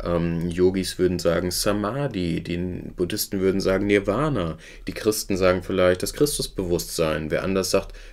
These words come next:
Unio Mystica oder Transzendenz. Die Begriffe sind je nach Kultur unterschiedlich, aber gemeint ist immer dieselbe Sache.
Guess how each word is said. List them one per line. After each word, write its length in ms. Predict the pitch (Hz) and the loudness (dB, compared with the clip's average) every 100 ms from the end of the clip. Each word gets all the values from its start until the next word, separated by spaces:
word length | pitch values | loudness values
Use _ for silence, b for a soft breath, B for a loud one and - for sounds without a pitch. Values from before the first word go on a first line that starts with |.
| B | B
Unio 300 | 120 123 113 | 2 6 8
Mystica 760 | 117 139 - - - 87 80 76 | 8 4 2 0 2 2 2 0
oder 460 | 90 87 92 90 - - - - - - - - | 4 6 6 2 -6 -20 -20 -20 -16 -14 -10 -6
Transzendenz. 800 | - 110 120 110 95 98 131 - B B B | 0 2 4 2 4 2 2 -2 B B B
Die 60 | 101 | 2
Begriffe 400 | 107 131 135 123 | 2 2 0 2
sind 240 | 117 107 | 2 2
je 180 | - 110 | 4 4
nach 180 | 127 - | 4 -2
Kultur 420 | - 110 - 120 | -2 0 2 2
unterschiedlich, 800 | 120 - - 101 90 85 82 - | 2 -2 -2 -2 0 0 -2 0
aber 140 | 95 | 0
gemeint 380 | 90 90 104 127 | 0 0 0 -2
ist 120 | - | -6
immer 220 | - 117 | -4 -2
dieselbe 420 | 110 101 107 101 87 | -2 0 0 2 2
Sache. 380 | 101 - 82 | 0 -2 -6